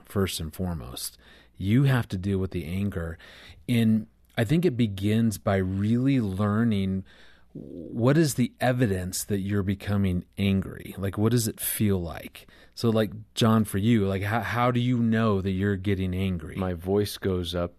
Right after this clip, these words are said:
Speaker 2: and I kinda
Speaker 1: Okay.
Speaker 2: squint my eyes.
Speaker 1: Yeah.
Speaker 2: I, I, I send signals through facial expressions and verbal intensity.
Speaker 1: You know, I asked my kids this one time, like, "How do you know if Dad's <laughs> getting angry?"
Speaker 2: Yeah.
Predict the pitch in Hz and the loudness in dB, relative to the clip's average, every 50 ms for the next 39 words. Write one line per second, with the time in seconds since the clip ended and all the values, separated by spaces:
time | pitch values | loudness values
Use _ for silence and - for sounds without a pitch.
0 | _ - 82 78 78 76 78 - - 90 82 139 113 117 - - - - 95 87 | _ -10 -8 -6 -6 -8 -8 -6 -4 -2 0 0 -2 -2 -6 -10 -6 -4 -4 -4
1 | 87 - - - 82 82 82 78 - 80 80 78 78 80 80 76 170 208 92 - | -4 -6 -6 -4 -4 -2 -2 -2 -4 -4 -2 -2 -2 -2 -2 -2 -2 -2 -2 -2
2 | - 110 110 120 - 113 107 - - 139 139 127 110 - - - - - 151 127 | -2 -2 -2 -2 -2 -2 -4 -2 -2 0 0 0 0 -2 -6 -4 -2 -2 -2 -2
3 | 110 95 85 71 69 65 64 64 - - - - 247 123 - - 104 92 87 - | -2 -2 -2 -2 -4 -6 -8 -10 -12 -12 -12 -12 -12 -14 -10 -6 -6 -6 -2 -2
4 | 95 95 - - 95 87 82 - - - - 82 78 - - - 76 73 71 - | -2 -2 -2 -2 -2 -2 -4 -4 -8 -6 -4 -4 -4 -4 -6 -6 -6 -8 -8 -10
5 | - - - - - - - - - _ _ _ - 78 76 73 69 71 80 78 | -12 -14 -16 -20 -20 -20 -20 -20 -20 _ _ _ -8 -6 -6 -6 -4 -4 -4 -4
6 | 71 80 78 76 71 67 - - 78 71 - - - - - 65 - _ _ _ | -2 -4 -4 -4 -6 -8 -8 -8 -10 -10 -8 -12 -14 -14 -14 -16 -18 _ _ _
7 | _ _ - 110 110 104 101 104 104 113 110 - - 107 92 - - - 107 101 | _ _ -2 0 2 2 2 2 2 0 0 -2 -2 -2 -2 -2 -4 -4 -2 -2
8 | 98 107 104 107 107 101 - - 110 101 - 110 107 104 98 92 90 90 95 104 | -2 -2 -2 -2 -4 -4 -2 -4 -4 -2 -2 -2 -2 0 -2 -2 -2 -2 0 0
9 | 101 98 95 98 95 90 85 - 98 90 87 92 - - - 120 - 131 120 101 | 0 0 0 0 -2 -2 -2 -4 -2 -2 -2 -4 -4 -4 -6 -2 0 2 2 2
10 | 95 98 101 101 98 110 113 113 113 87 73 | 2 0 -2 -2 0 0 0 0 0 -2 -4